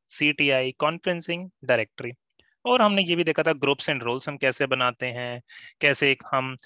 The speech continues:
ग्रुप्स दे के हम उससे लॉगिन कर सकते हैं इस यूसीएम पे। तो ये सब चीजें हमने डिस्कस की थी about the, in the, uh, previous lecture। अब हम यहाँ पे डिस्कस करेंगे कि सीएसएफ़ डिवाइस कैसे क्रिएट करते हैं, उसको कैसे एसोसिएट करते हैं एंड यूजर से,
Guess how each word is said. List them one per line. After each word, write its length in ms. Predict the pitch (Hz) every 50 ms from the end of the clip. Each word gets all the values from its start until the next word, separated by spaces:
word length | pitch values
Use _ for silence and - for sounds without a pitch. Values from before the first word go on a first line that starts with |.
| - _ _ -
ग्रुप्स 360 | 127 127 131 135 - - - -
दे 140 | 143 131 127
के 180 | - - 131
हम 220 | 120 135 135 135 131
उससे 300 | 123 - - - 131 127
लॉगिन 340 | 123 117 107 104 113 120 123
कर 140 | - 131
सकते 320 | 123 - 135 120 - - 127
हैं 120 | 123 123
इस 140 | 120 - -
यूसीएम 380 | 135 131 123 - - 143 147 147
पे। 200 | - - 220 - _ -
तो 80 | - 262
ये 220 | 254 220 220 196
सब 180 | 160 - 170 139
चीजें 260 | - 139 127 123 127
हमने 180 | 120 120 120 117
डिस्कस 420 | 113 113 107 - - 131 123 -
की 180 | - - 123 120
थी 240 | - - 170 190 - _ _ - - - _ _ _ _ _ _ - 143
about 280 | 127 117 113 113 110 - 160
the, 120 | 185 208 233 _ - -
in 80 | 143 139
the, 160 | 139 180 208 - - 160
uh, 280 | 151 143 135 135 135
previous 300 | - 147 135 120 113 104
lecture। 360 | - 113 101 _ - - - - _ _ _ _ - - - - - - - _ -
अब 140 | 208 208 196
हम 140 | 214 214 196
यहाँ 200 | 180 165 165 165
पे 100 | 175 165
डिस्कस 360 | 160 160 - - 175 160 -
करेंगे 380 | - 160 143 147 147 147 156
कि 120 | 151 165 156
सीएसएफ़ 400 | - 147 143 143 - - 160 131
डिवाइस 380 | 127 131 120 117 120 135 -
कैसे 300 | - - 143 139 - 160
क्रिएट 280 | 143 - 151 151 151 - -
करते 260 | 156 147 - - 151
हैं, 160 | 151 160 170
उसको 300 | 156 151 135 - - 147
कैसे 320 | - - 135 127 - - 143
एसोसिएट 640 | - - - - - - 131 - - 135 135 -
करते 300 | - 135 123 - - 139
हैं 100 | 143 135
एंड 220 | 139 139 131 131
यूजर 260 | 139 143 147 139 160 156
से, 220 | 151 - 202